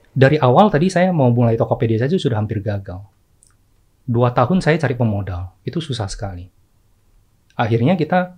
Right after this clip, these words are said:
berhasil pelan-pelan menemukan investor, dan bayangkan Indonesia harusnya berbangga.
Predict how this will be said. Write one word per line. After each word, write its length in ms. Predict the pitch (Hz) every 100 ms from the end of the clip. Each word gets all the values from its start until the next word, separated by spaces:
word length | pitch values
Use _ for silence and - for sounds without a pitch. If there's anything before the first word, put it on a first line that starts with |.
| _ _ _ _
berhasil 480 | 131 127 123 104 90
pelan-pelan 480 | - 120 117 135 147
menemukan 320 | 123 113 113
investor, 560 | 110 107 101 - 120 160 _ _ _ _
dan 180 | 135 131
bayangkan 540 | 113 123 123 98 101 -
Indonesia 400 | 131 127 123 165
harusnya 180 | 156 156
berbangga. 540 | 117 104 95 92 90